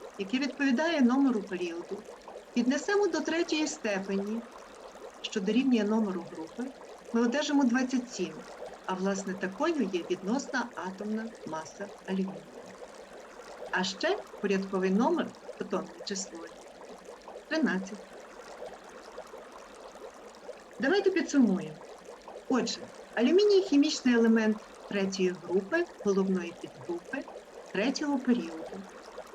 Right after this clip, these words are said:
Протонне число його тринадцять, це значить, в атомі алюмінію є тринадцять електронів, заряд ядра атому алюмінію плюс тринадцять, і в ядрі є тринадцять протонів.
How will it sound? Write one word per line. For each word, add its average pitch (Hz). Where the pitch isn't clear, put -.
Протонне 262
число 330
його 185
тринадцять, 185
це 226
значить, 208
в 202
атомі 202
алюмінію 190
є 339
тринадцять 190
електронів, 202
заряд 277
ядра 185
атому 175
алюмінію 180
плюс 160
тринадцять, 311
і 190
в 190
ядрі 175
є 294
тринадцять 185
протонів. 160